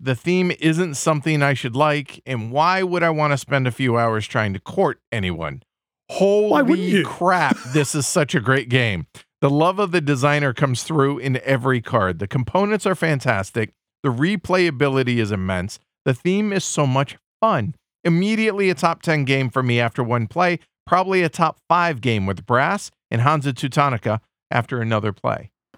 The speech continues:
Speaker 2: I think it's very telling that someone on a Board Game Geek forum has come out with the line, "Why would I want to spend a few hours trying to court anyone?"
Speaker 1: Hours? Not days, weeks, months? All right.
Speaker 2: I
Speaker 1: Um,
Speaker 2: know.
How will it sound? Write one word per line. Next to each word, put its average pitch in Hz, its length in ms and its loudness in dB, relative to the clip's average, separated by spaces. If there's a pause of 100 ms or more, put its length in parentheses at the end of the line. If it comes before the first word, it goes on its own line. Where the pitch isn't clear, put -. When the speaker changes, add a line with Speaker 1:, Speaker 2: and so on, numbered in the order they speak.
(160)
Speaker 2:
I - 40 -6
think 214 180 2
it's 190 100 -2
very 151 300 2
telling 147 440 2
that 131 120 -2
someone 139 300 2
on 135 320 0
a 131 60 2
Board 135 180 2
Game 139 140 2
Geek 147 200 0
forum 139 460 0 (320)
has 131 120 0
come 135 220 0
out 139 160 0
with 156 80 2
the 135 80 2
line, 135 320 0 (180)
"Why 135 280 2
would 139 160 2
I 139 100 4 (140)
want 147 220 2
to 175 60 4
spend 139 300 2
a - 20 2
few 135 240 2
hours 135 220 2
trying 143 240 0
to 143 100 0
court - 380 0
anyone?" 180 400 2 (2250)
Speaker 1:
Hours? 127 320 -4 (520)
Not 135 180 -4 (140)
days, 123 400 -6
weeks, 127 320 -2
months? 160 280 -4
All 139 60 0
right. 135 180 0 (100)
Speaker 2:
I 254 240 2
Speaker 1:
Um, 156 120 4
Speaker 2:
know. 165 180 2